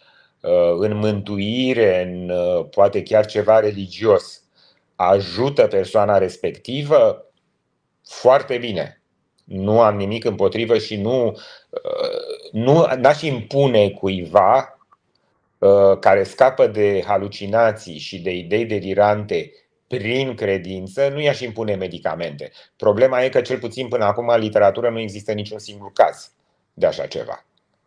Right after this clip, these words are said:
Deci, uh, deci eu nu cunosc calea prin care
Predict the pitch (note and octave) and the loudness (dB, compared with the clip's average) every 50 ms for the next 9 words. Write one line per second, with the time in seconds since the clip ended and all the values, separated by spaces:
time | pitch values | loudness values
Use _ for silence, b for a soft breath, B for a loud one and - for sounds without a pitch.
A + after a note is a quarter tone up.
0 | _ _ _ _ _ _ _ _ _ _ _ _ - - C#2+ C#2+ - - - - | _ _ _ _ _ _ _ _ _ _ _ _ -12 -12 -12 -12 -12 -14 -14 -8
1 | - F#2 D#2 E2 D#2+ D#2+ D#2 D2+ D2 A#1 - A1 - - - - _ _ _ b | -6 -4 -4 -2 -2 -4 -4 -4 -4 -6 -8 -10 -14 -16 -18 -20 _ _ _ b
2 | b b b b b b b b b b b _ _ - - - - - _ _ | b b b b b b b b b b b _ _ -20 -20 -20 -20 -20 _ _
3 | - - - - - _ _ _ _ _ - - _ _ B B B B B B | -20 -20 -20 -20 -20 _ _ _ _ _ -20 -20 _ _ B B B B B B
4 | B B B B B B _ _ _ _ - - A2 - - D3+ E3 E3+ C#3+ C3+ | B B B B B B _ _ _ _ -2 -2 0 4 4 2 4 2 0 0
5 | C3 A#2+ B2 B2+ B2 - - - - A#2 A#2+ A#2+ A#2+ A2+ G2 G2 F#2 F2+ F2+ - | 2 2 2 2 2 -2 -6 0 4 4 4 6 4 2 0 -2 -6 -6 0 2
6 | A2 A2+ A2+ G#2+ G2+ G2 F#2 F2+ F2 E2+ | 4 4 4 2 0 -2 -2 -4 -4 -6